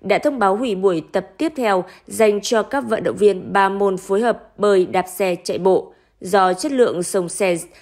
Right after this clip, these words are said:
chưa được cải thiện. Như vậy, hoạt động tập luyện cho nội dung thi đấu này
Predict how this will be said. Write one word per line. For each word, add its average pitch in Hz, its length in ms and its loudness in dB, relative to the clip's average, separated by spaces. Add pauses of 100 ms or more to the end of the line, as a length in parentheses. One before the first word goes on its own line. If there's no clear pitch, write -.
(140)
chưa 262 140 0
được 214 280 2
cải 175 220 0
thiện. 185 260 2 (320)
Như 269 200 -2
vậy, 233 220 0 (320)
hoạt 254 200 0
động 220 280 0
tập 220 260 -4
luyện 220 300 2 (500)
cho 226 180 -2
nội 208 160 -2
dung 196 240 0
thi 208 120 -2
đấu 180 140 0
này 190 280 -2